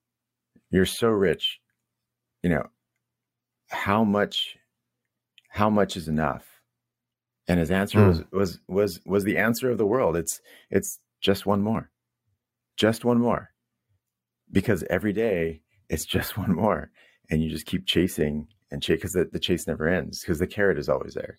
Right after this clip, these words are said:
Speaker 1: It just gets bigger.
Speaker 2: Right.
Speaker 1: Right. And you exhaust yourself going down this, this idea of success. And I think this is important. And maybe you,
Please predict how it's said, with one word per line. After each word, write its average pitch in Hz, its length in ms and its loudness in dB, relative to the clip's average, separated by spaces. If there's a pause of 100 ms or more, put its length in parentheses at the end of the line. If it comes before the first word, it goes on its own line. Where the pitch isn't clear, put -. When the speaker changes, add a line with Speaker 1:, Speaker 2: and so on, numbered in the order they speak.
(160)
Speaker 1:
It - 40 -20
just - 120 -8
gets 98 140 2
bigger. - 400 -4
Speaker 2:
Right. 95 300 4 (480)
Speaker 1:
Right. 78 200 2 (680)
And 85 260 2
you 82 100 2
exhaust 87 380 0
yourself 76 280 -2
going 78 180 -2
down 73 200 0
this, - 360 -10
this - 420 -8 (1080)
idea 82 580 0
of - 340 -4
success. - 800 -10 (840)
And 73 500 0 (960)
I 82 60 0
think 82 180 2
this 82 160 -2
is 76 100 -8
important. 78 540 -2 (380)
And 71 240 0
maybe 82 220 0
you, 80 240 -2